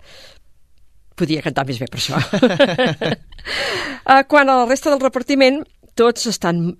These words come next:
molt encertats en els seus respectius papers. És de subratllar que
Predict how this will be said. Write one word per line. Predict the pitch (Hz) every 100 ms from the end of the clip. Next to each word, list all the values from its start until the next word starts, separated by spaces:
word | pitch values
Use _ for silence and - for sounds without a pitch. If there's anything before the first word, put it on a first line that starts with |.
| -
molt | 208 247
encertats | 196 - 147 - 160 160 - -
en | 160
els | 151 -
seus | 160
respectius | 165 - 147 156 -
papers. | 139 - 131 - - - - - - _ 185
És | 180
de | 190
subratllar | 196 170 185 208 285 427 _ _ _ -
que | 190